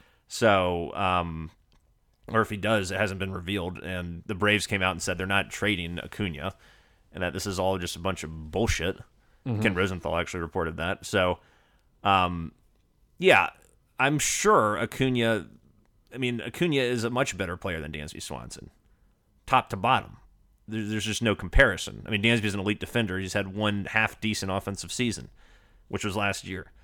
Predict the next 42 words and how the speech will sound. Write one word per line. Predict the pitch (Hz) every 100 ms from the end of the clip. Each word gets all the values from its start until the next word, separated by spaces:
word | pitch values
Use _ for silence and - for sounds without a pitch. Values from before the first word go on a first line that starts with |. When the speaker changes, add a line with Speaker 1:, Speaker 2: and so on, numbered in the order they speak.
| - _ _ _ -
Speaker 1:
Acuna's | - 135 107
been | 110
a | 104
beast | 90 117 -
his | 98
whole | 110 104
career. | - 113 85
He | 107
had | 110 107
a |
bad | 98 107 107 104 98 - - -
season | - 135 110 104
for | 107
him | 117 117 107
this | 127 -
year, | 92 87 98 - - _ _
but | 107 101 92
I, |
I | 104
chalk | - 113 101
that | 104
up | 104 98
a |
lot | 92 98 95
to |
the | 95 92
A | 95
C | - 87
L | 98 73 73 -
and | 90
recovering | 87 - 95 85
from | 82 82
that. | 62 - -
And | 95
he, | 95 -
you | 101
know, |
he's, | 92 95
he | -
said | 107 - 110 85
that, | 82
that, | 82 82